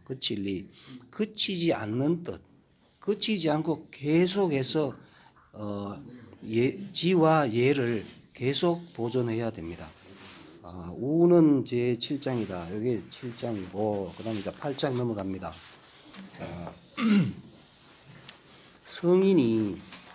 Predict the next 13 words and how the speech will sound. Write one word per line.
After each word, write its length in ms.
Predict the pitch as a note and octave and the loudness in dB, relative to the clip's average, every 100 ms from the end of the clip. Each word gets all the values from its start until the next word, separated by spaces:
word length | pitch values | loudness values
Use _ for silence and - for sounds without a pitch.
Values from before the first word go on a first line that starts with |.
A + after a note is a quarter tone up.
| - - - - - - | -18 -18 -20 -20 -20 -14
유의견 960 | C3+ E3 G#3 G3 E3+ C3+ C3+ C3 A#2+ A2+ | -4 0 0 2 2 4 2 2 0 0
천하지색하여, 1300 | - G3 G3 E3 C#3 - G#2 A2+ G2+ G2 F#2 F2 D#2+ - - - - - - | -2 2 4 4 2 -2 0 -2 -4 -8 -8 -8 -12 -16 -20 -18 -16 -16 -14
성인이, 960 | - - D3 E3 D#3 A2 G#2+ F2 F2+ _ _ - _ _ _ _ _ - | -10 0 4 6 6 4 0 -4 -10 _ _ -20 _ _ _ _ _ -18
예, 280 | G2+ F#2 - - | -14 -14 -16 -10
유의는 880 | D3+ F#3+ C4 B3+ G#3+ D#3+ D3+ D3+ C#3+ - - - _ _ _ _ | -2 0 2 4 6 6 6 4 2 -8 -20 -20 _ _ _ _
할 300 | - G#3+ A3 | -6 -2 0
수 200 | G#3 F#3 | 4 4
있다는데 500 | C#3 - D#3 B2 A2 | 4 2 2 4 4
여기서는 460 | D#3 A3+ F3+ C#3 A2+ | 6 6 2 2 0
할 260 | C#3 G3+ | 0 -2
수 140 | F#3 E3 | 0 -2
있다가 320 | D3+ C#3+ E2+ | 0 -2 -2
아닙니다. 400 | G2 G#2+ A2+ | -6 -6 -6